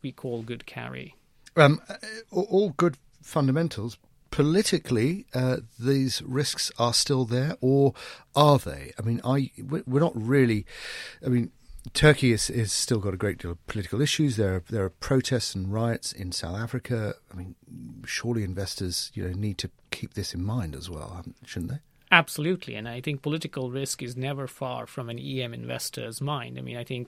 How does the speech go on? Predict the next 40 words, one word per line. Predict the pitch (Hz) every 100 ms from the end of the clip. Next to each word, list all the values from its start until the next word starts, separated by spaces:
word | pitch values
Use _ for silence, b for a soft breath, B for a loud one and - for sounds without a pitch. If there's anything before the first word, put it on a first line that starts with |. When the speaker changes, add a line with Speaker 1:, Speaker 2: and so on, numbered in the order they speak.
| -
Speaker 1:
you | 180 139
mentioned | 135 139 127
South | 123 113 143
Africa, | 139 143 - 127 123
the | 120
recent, | 120 131 - 127 120 - B B B -
uh, | 123 120 120
you | 156 131
know, | 110 117 - _ -
almost | 135 117 -
wholesale | - 147 139 - 135 120
replacement | 120 - 135 139 - 131 127
of | 123
the, | 123 120 123
the | 131
cabinet, | - 127 123 135 127
including | 123 127 127 123 120
the, |
the | 120 139 135 123 -
respective | 131 - - - 131
finance | 131 123 117
minister, | - 123 175 - - 135
I | 123
think | 131 127
was | 117
an | 117
example | - 147 151 143
of | 127 127
that. | 131 127 135
In | 117
Brazil, | 117 113 143 139 139 B B B -
we're | 127
struggling | - 143 123 123 120
to |
get | 120 127 123
some, | - 123 120 120
you | 156
know, | 120
much | 120 123 -
needed | 135 127 120 117